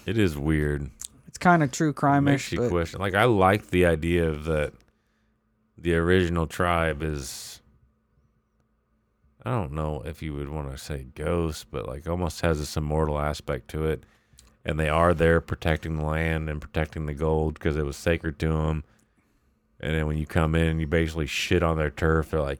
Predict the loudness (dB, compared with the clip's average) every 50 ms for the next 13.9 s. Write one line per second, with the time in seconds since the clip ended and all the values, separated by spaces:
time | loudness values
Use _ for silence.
0 | -10 -12 -10 -8 -6 -6 -8 -8 -10 -14 -16 -14 -10 -10 -10 -8 -8 -8 -8 -8
1 | -10 -10 -10 -12 -10 -10 -10 -10 -8 -10 -10 -12 -12 -14 -14 -12 -12 -14 -16 -18
2 | _ _ _ _ _ _ _ _ _ _ _ _ _ _ 0 0 2 2 2 0
3 | -2 -2 -4 -6 -6 -8 -8 -8 -12 -14 -18 -20 -20 _ _ -8 -6 -6 -4 -4
4 | -4 -4 -4 -4 -6 -8 -8 -8 -8 -4 2 4 6 8 8 8 8 6 6 6
5 | 6 6 6 6 4 2 2 2 2 0 -2 -4 -4 -4 -4 -6 -8 -6 -4 -2
6 | -2 0 0 2 2 2 2 2 2 0 0 -2 -4 -4 -2 -2 -2 -2 -4 -6
7 | -6 -6 -2 0 2 2 0 -2 -6 -12 _ _ _ _ _ _ _ _ _ _
8 | _ _ _ _ _ _ _ _ _ _ _ _ _ -2 0 2 2 2 0 0
9 | 0 2 4 4 4 4 2 0 0 -2 -4 -6 -6 -6 -4 -4 -4 -4 -6 -8
10 | -10 _ _ _ _ -14 -12 -12 -12 -12 -14 -14 -14 _ -14 -14 -14 -16 -16 -12
11 | -8 -8 -6 -6 6 8 10 10 10 10 10 8 8 8 4 2 2 4 6 8
12 | 8 10 8 8 6 4 2 0 0 2 2 2 0 -4 -6 -2 0 2 4 4
13 | 2 2 -2 -4 -4 -4 -4 -2 0 0 2 2 2 2 2 0 -2 -6